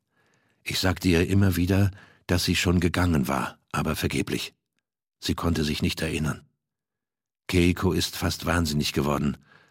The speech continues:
dass sie Toshias Todestag vergessen habe, dass sie keine Mutter mehr sei,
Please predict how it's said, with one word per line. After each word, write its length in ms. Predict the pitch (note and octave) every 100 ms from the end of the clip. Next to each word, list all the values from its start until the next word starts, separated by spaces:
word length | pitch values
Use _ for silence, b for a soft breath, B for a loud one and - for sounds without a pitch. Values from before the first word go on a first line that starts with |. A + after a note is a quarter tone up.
| b _
dass 160 | D#2+ -
sie 160 | D#2
Toshias 520 | - F2 - E2 D2+
Todestag 580 | - F#2+ D2 - B1+ -
vergessen 440 | C#2 - - - -
habe, 220 | - - B B B B
dass 160 | F2+ -
sie 100 | E2+
keine 220 | F2 F2
Mutter 300 | F#2 G#2+ C2+
mehr 160 | C2+ B1+
sei, 300 | C#2 A#1+